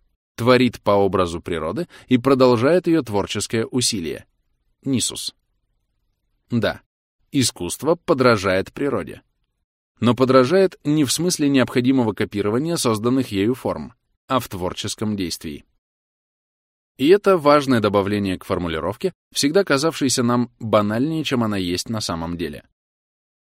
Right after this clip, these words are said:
Средневековая теория искусства интересна именно с этой точки зрения. Она представляет собой философию формотворчества, осуществляемого с помощью той техники, которой располагает человек,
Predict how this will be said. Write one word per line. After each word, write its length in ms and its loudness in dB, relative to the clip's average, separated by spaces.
Средневековая 800 2
теория 480 2
искусства 560 -2
интересна 640 -2
именно 380 0
с 120 -4
этой 220 0
точки 280 -6
зрения. 460 -8
Она 260 0
представляет 640 0
собой 280 4
философию 800 0
формотворчества, 1000 -2
осуществляемого 920 2
с 80 -4
помощью 460 0
той 160 0
техники, 540 -6
которой 360 2
располагает 640 0
человек, 500 -4